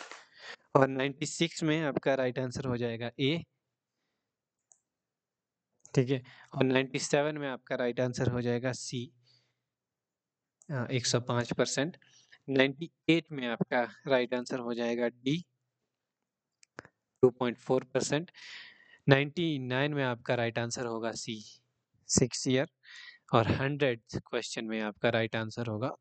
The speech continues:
ऑप्शन नंबर डी, ठीक है। Which of the following cities never, uh, experience vertical rays of the sun during noon? तो राइट आंसर है न्यू दिल्ली। तो यहाँ पे होती है हमारी आज की ये वीडियो समाप्त। अगर आपको इसमें से किसी में भी कोई डाउट है, तो आप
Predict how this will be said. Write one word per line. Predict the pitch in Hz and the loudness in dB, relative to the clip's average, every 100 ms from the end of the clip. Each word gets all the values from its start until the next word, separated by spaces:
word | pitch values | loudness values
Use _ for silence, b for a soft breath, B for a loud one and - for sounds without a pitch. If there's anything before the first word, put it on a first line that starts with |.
| 143 | -2
ऑप्शन | 127 - 113 | -2 0 2
नंबर | 107 120 156 | 2 2 0
डी, | 127 127 104 _ _ _ _ _ | 2 0 0 _ _ _ _ _
ठीक | 143 | 2
है। | 113 | 4
Which | 135 135 | 2 2
of | 151 131 147 | 2 2 -2
the | |
following | 131 127 123 135 147 | -2 -2 0 -2 -2
cities | 127 156 160 127 123 | -2 0 -2 0 0
never, | 127 127 - B B B B B - | 0 0 -4 B B B B B 4
uh, | 123 110 _ _ 135 | 4 0 _ _ -6
experience | 131 - 135 151 175 - | -6 0 2 2 0 0
vertical | 127 - 127 135 120 | 0 0 -6 -6 -2
rays | 123 139 - - - | -4 -4 -8 -14 -2
of | 127 113 | 0 0
the | 123 - | -4 -4
sun | - 123 107 104 113 | 0 2 0 -6 -4
during | 113 113 110 110 | -2 -2 -4 -4
noon? | 107 98 _ _ | -4 -6 _ _
तो | 127 | 2
राइट | 117 113 117 | 2 2 -2
आंसर | 113 - 131 | -4 -2 0
है | 170 | 0
न्यू | 127 117 | -2 -4
दिल्ली। | 110 104 95 B B B B - | -4 -6 -6 B B B B 6
तो | |
यहाँ | 131 139 156 | 8 8 2
पे | 170 | 2
होती | 160 170 | 0 0
है | 165 | -2
हमारी | 151 143 143 | 0 0 2
आज | 139 135 | 0 -2
की | - | -2
ये | 139 | -2
वीडियो | 127 127 143 | 0 0 0
समाप्त। | 143 131 143 156 _ | -2 -2 -2 -2 _
अगर | 135 127 127 | -4 0 0
आपको | 120 - 139 127 | -2 -2 0 2
इसमें | - 135 | 0 -6
से | 147 | -6
किसी | 131 127 151 | -6 -4 0
में | 156 | 2
भी | 151 | 2
कोई | 151 143 | 0 2
डाउट | 131 135 165 | 2 0 -4
है, | |
तो | 175 165 | -4 0
आप | 127 | 0